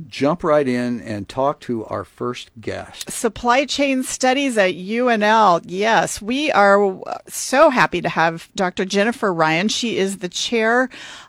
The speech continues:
Speaker 2: of the Department of Supply Chain Management and Analytics at the University of Nebraska. I bet people don't even realize that resource that we have right here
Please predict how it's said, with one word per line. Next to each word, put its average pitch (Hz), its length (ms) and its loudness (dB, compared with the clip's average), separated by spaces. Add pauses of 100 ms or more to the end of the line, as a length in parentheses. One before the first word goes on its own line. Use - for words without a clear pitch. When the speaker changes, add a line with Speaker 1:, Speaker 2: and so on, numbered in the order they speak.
(100)
Speaker 2:
of 175 340 0
the 180 80 -8
Department 370 540 0
of 220 120 2
Supply 196 680 -2
Chain 202 500 -6
Management 185 680 -6
and 160 160 -6
Analytics 180 800 -4
at 160 100 -8
the 170 80 -12
University 175 600 -6
of 165 80 -8
Nebraska. 165 580 -4
I 427 220 -2
bet - 240 -2
people 240 340 -6
don't 170 300 -4
even 165 320 -8
realize 156 640 -6
that 151 200 -2
resource 180 460 -8
that - 120 -12
we - 100 -10
have 170 220 -8
right 160 200 -6
here 160 400 -6